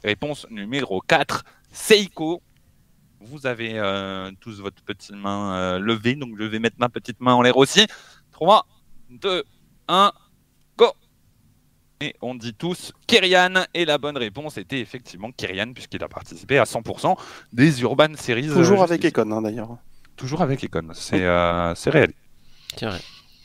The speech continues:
Speaker 3: Et ils vont faire le quintuplé.
Speaker 1: Du coup, euh, trois pour vous deux et deux pour moi. Euh, allons-y pour la quatrième question. Combien y a-t-il eu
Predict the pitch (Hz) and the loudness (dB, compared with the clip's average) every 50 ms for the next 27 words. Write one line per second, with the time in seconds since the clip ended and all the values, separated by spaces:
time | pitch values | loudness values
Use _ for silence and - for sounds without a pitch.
0 | - _ - _ - - - - - - - - - _ - 98 98 87 92 90 | -20 _ -20 _ -20 -20 -20 -20 -20 -20 -20 -20 -20 _ -12 -10 -6 -6 -6 -4
1 | - - 101 98 95 - - - 87 85 - - - - - - _ _ _ - | -2 0 -2 -2 -2 -4 -8 -10 -10 -10 -12 -12 -12 -14 -14 -16 _ _ _ -20
2 | - - - _ _ _ - 135 131 - _ _ _ _ _ _ _ _ _ - | -20 -20 -20 _ _ _ -8 -8 -8 -8 _ _ _ _ _ _ _ _ _ -8
3 | - 123 131 - - 196 208 196 175 170 165 - - - - 196 196 202 202 196 | -2 0 0 2 6 8 10 10 10 10 8 4 -2 2 6 8 8 10 8 8
4 | - 190 170 175 156 165 175 156 165 175 180 165 - - 151 160 156 156 147 - | 4 -2 -8 -8 -8 -10 -8 -2 0 0 0 0 0 0 0 2 2 0 -2 -4
5 | 127 117 131 156 - - - - 110 104 110 104 110 117 120 131 - - 120 123 | -6 -6 -4 -4 -6 -8 -10 -10 -10 -8 -2 0 2 4 4 2 0 -2 -4 -2
6 | 120 117 113 113 110 110 107 107 104 101 101 101 - - 156 185 156 110 104 - | 0 0 0 0 0 2 2 2 2 2 0 -2 -2 -4 -6 -6 -6 -8 -10 -14
7 | - - - 104 107 127 - - 123 - - - 180 165 165 - 226 220 - 185 | -14 -10 -6 -6 -4 -4 -4 -6 -8 -6 -6 -4 -4 -4 -4 -6 -6 -4 -4 -4
8 | - - - - _ _ _ _ _ _ _ _ _ _ _ _ _ _ _ _ | -4 -4 -10 -18 _ _ _ _ _ _ _ _ _ _ _ _ _ _ _ _
9 | _ _ _ _ _ _ _ _ _ _ _ _ _ _ _ _ _ - - - | _ _ _ _ _ _ _ _ _ _ _ _ _ _ _ _ _ -20 -20 -18
10 | - - - _ _ - - 233 240 190 185 160 135 - - 117 151 196 196 - | -20 -20 -20 _ _ 2 4 4 6 6 6 6 4 2 0 2 4 4 4 2
11 | - - 196 175 165 190 196 214 202 | -2 -6 -6 -4 -4 -2 -2 -4 -4